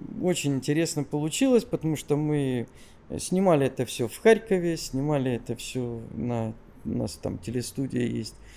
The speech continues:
э, Приват Ти Ви тогда была. У них там декорации мы поставили, не просто так, а именно правильно сделали все. Вот это один проект был. Потом мы придумали еще один проект с подачи Игоря Диденко.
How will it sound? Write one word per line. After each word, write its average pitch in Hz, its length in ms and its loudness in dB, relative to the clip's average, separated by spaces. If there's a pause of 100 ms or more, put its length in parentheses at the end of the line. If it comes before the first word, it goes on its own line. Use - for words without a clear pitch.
(580)
э, 131 580 -2
Приват 143 360 0
Ти - 140 -4
Ви 233 220 0 (240)
тогда 185 320 0
была. 165 340 -2 (340)
У 165 80 -2
них 156 220 -2
там 110 220 -2 (840)
декорации 196 760 4
мы 185 120 0
поставили, 151 680 0
не 123 140 -2
просто 165 480 0
так, - 300 -4
а 123 80 0
именно 165 280 -2
правильно - 540 0
сделали - 540 -10
все. - 180 -14 (720)
Вот 139 280 -4
это 147 180 2
один 214 300 2
проект 196 380 2
был. 165 180 -4
Потом 175 500 4 (320)
мы 165 140 0
придумали 151 540 0
еще 123 320 2
один 226 220 2
проект 202 420 2
с - 60 -14
подачи 185 500 2 (380)
Игоря 156 260 2
Диденко. 143 680 -2